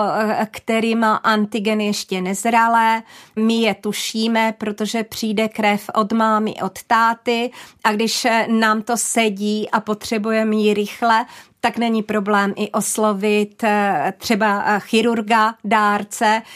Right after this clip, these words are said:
který má odpovídající antigenní složení. On přijde, daruje a ještě třeba nastoupí, eh, odpoledne, eh, jako chirurg, eh, k nějakému výkonu.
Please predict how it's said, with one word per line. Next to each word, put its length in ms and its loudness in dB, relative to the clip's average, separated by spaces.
který 340 0
má 240 0
odpovídající 1000 -2
antigenní 960 0
složení. 800 0
On 160 4
přijde, 440 0
daruje 680 2
a 180 2
ještě 420 0
třeba 420 -4
nastoupí, 1120 0
eh, 200 0
odpoledne, 880 -2
eh, 100 -2
jako 300 0
chirurg, 580 -2
eh, 260 2
k 60 -12
nějakému 680 -2
výkonu. 520 -2